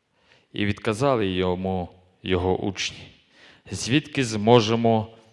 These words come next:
з-, звідки зможе хто нагодувати їх хлібом отут у пустині?»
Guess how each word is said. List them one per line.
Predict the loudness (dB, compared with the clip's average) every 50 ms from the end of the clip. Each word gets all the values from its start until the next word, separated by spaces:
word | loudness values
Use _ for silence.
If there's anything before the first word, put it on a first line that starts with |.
| _ _ _ _ _ _ -20 -20 -20 _ _ _ _ _ -14
з-, | -12 -10 -10 -10 -10
звідки | -10 -6 -2 0 0 0 -2 -4 -4 -2 -2 -2 -2 -4 -10
зможе | -8 -6 -2 2 4 4 4 4 2 -2
хто | -2 -2 -2 0 0
нагодувати | 0 0 0 0 0 2 2 2 0 0 -2 -2 -4 -4 -4
їх | -4 -6 -8 -10 -12
хлібом | -14 -18 -16 -14 -8 -4 -2 -2 0 2 2 0 0 0 -4
отут | -4 -4 -4 -2 -4 -4 -4 -4
у | -6
пустині?» | -4 -4 -6 -6 -6 -6 -4 -4 -4 -4 -6 -12